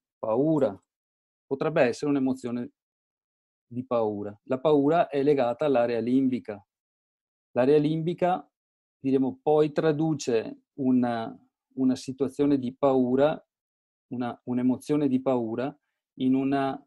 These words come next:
qualcosa che può essere razionalizzato, cioè quindi passare all'area corticale,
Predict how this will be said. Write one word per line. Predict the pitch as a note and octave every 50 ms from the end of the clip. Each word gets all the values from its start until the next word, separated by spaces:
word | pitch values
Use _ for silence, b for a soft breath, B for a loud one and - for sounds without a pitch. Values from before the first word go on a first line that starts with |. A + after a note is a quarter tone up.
| _ _ _
qualcosa | - D3 C#3 C3 C#3 C#3 C#3+ D3+
che | D3 D#3 C#3+
può | - C3 B2
essere | B2 A#2 - - D3 C#3
razionalizzato, | B2+ C3 C3 C3 - C#3 B2+ B2+ B2 B2 B2 B2 A#2 A2 G2+ F#2+ G2 - -
cioè | - - C3 C3
quindi | - C3 B2+ A2+ G#2
passare | - - C#3 C3 - - - C#3 B2 B2 B2 B2 C#3 D3 D3
all'area | - - C3+ A#2+ A#2+ B2+ B2+ A#2+ -
corticale, | - B2 B2 - D3 C3 - A#2 A2 G#2+ G2+ A2+ C3 C#3+ -